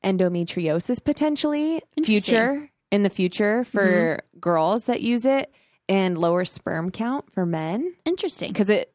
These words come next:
Speaker 1: affects your hormones so much.
Speaker 2: Mm-hmm.
Speaker 1: And that's in almost all of, like, your normal,
Speaker 2: Yeah.
Speaker 1: like, what we used growing up.
Speaker 2: The,
Speaker 1: But
Speaker 2: which
Speaker 1: I don't wanna name na-,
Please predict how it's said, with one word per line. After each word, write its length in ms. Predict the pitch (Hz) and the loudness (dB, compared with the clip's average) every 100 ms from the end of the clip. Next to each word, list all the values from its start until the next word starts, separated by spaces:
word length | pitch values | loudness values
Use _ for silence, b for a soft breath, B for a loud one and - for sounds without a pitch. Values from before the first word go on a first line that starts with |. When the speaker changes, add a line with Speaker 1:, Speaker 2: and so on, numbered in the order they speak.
| - | -4
Speaker 1:
affects 380 | - 196 - | 0 -2 0
your 180 | 190 170 | -2 0
hormones 520 | - 240 302 196 143 - | -2 -2 -2 -2 -4 -6
so 180 | - | -8
much. 180 | 67 - - | -6 -6 -4
Speaker 2:
Mm-hmm. 320 | 202 202 240 b b - | 0 2 0 b b -2
Speaker 1:
And 140 | 214 | 2
that's 220 | 226 233 | 2 2
in 240 | 226 214 - | 0 2 0
almost 400 | 190 185 185 - - | 0 2 0 -4 -4
all 320 | 185 185 190 185 | 2 4 4 2
of, 120 | 160 | 0
like, 340 | 143 160 - - | -2 -2 -8 -2
your 440 | 185 165 151 - _ _ _ _ | 2 2 0 -4 _ _ _ _
normal, 420 | 190 190 190 190 | 0 4 4 4
Speaker 2:
Yeah. 300 | 190 180 175 - | 4 4 2 2
Speaker 1:
like, 160 | 214 208 | 2 4
what 160 | 240 | 2
we 80 | 220 | 2
used 400 | 214 165 156 - | 2 2 0 -2
growing 300 | 180 160 156 | -2 0 -2
up. 200 | 120 - _ _ _ | -4 -6 _ _ _
Speaker 2:
The, 400 | 190 208 208 202 | -2 0 2 2
Speaker 1:
But 300 | 196 185 180 | 2 0 -2
Speaker 2:
which 160 | 208 208 | -2 2
Speaker 1:
I 100 | 185 | 2
don't 80 | 180 | 2
wanna 200 | 165 160 | 2 0
name 260 | 151 110 | -2 -4
na-, 120 | 139 | -6